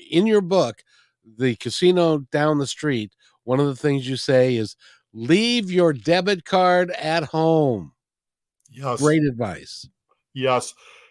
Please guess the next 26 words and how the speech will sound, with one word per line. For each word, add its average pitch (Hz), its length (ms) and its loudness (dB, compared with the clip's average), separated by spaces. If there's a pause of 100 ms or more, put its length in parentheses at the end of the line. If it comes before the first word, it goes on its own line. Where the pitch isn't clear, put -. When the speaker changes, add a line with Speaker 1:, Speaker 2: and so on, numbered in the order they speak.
Speaker 2:
And 135 220 0
a 123 60 0
teenager 147 800 -6
going 135 300 -6
to 131 120 -6
an 123 80 -8
arcade, 131 1000 -2 (640)
he 165 200 -10
has 147 260 -2
it 139 100 -6
figured 143 480 -8
out. 151 300 -2 (500)
He 190 220 -10
knows 180 420 0
he's 139 220 -12
not 123 320 -4
coming 120 260 -8
back 110 340 -2
home 104 280 -10
with 98 240 -10
money. 95 400 -12 (160)
He 151 180 -4
spent 165 540 -4 (100)
the 113 80 -6
money. 95 300 -10
You 107 340 -14